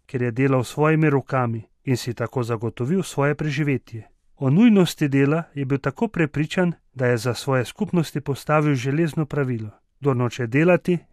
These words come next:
naj tudi ne je." Skladno s temi izjavami razumemo, da brezposelnost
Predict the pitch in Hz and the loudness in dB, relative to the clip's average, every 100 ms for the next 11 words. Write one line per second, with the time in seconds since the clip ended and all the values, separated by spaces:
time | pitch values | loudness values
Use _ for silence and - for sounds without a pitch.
0 | - 147 139 180 165 180 180 160 123 - | -6 -4 -2 -2 0 2 2 2 -2 -4
1 | _ _ _ _ - - 135 113 113 104 | _ _ _ _ -18 -2 0 0 -4 -8
2 | - 143 135 123 110 127 123 131 143 160 | -2 0 2 -2 -2 0 0 0 -2 -4
3 | - 143 135 135 135 123 117 - 131 123 | -2 0 2 2 2 0 -4 -6 -2 0
4 | 123 - - 160 - 160 160 165 - | 0 -2 0 2 2 2 2 0 -4